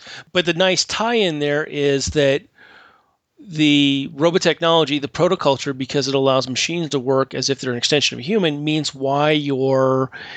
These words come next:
illiterate human warrior finds it easy to pilot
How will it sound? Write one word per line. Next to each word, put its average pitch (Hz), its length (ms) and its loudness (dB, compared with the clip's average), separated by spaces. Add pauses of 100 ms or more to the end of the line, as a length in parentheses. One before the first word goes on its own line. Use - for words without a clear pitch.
(180)
illiterate 147 1000 2 (260)
human 151 400 0
warrior 156 760 0 (720)
finds 156 260 0
it 147 120 0
easy 147 200 -2
to 139 60 -2
pilot 143 480 0